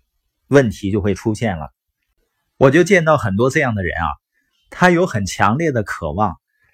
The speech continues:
但是呢，他把梦想的实现寄希望于别人，所以呢，他不仅很无奈，最终呢，也会很痛苦、很纠结。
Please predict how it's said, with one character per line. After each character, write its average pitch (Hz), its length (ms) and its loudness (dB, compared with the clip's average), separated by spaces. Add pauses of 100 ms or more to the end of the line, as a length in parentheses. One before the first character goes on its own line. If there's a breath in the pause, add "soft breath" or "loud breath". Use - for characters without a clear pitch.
(100)
但 170 160 4
是 165 180 -2
呢， 127 220 2
他 - 180 -8
把 117 200 0
梦 147 160 -4
想 85 180 -4
的 101 100 -2
实 113 260 -4
现 120 340 -6 (240)
寄 156 200 0
希 160 280 -4
望 120 320 -2
于 101 280 -4 (140)
别 98 220 0
人， 80 240 -4 (580)
所 127 240 4
以 135 120 2
呢， 107 200 0
他 135 140 -2
不 151 160 -2
仅 135 200 -2
很 82 220 -6
无 87 140 -4
奈， 131 240 -8 (280)
最 143 220 2
终 151 240 -4
呢， 95 220 -2
也 80 100 -8
会 113 160 -6
很 - 220 -10
痛 127 240 -2
苦、 - 80 -10 (200)
很 80 120 -10
纠 127 240 0
结。 - 180 -16